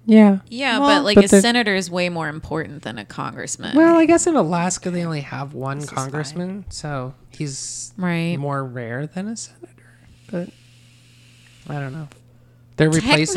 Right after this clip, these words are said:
Speaker 2: Technically more rare
Speaker 1: You
Speaker 2: than a
Speaker 1: replace them every
Speaker 2: senator.
Speaker 1: two years anyway, so it's like, eh.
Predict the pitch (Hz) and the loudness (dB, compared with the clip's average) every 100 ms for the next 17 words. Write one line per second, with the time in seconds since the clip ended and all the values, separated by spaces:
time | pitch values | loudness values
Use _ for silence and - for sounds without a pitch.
0 | 359 359 370 359 349 359 381 370 381 - | 2 2 2 0 -4 -6 -6 -10 -12 -2
1 | 190 196 208 226 226 202 208 180 165 - | 6 6 6 4 2 2 2 2 -2 0
2 | 170 151 147 131 127 143 135 104 131 - | -2 0 -4 -4 -6 -6 -8 -8 -10 -10
3 | - - - - _ | -12 -12 -12 -14 _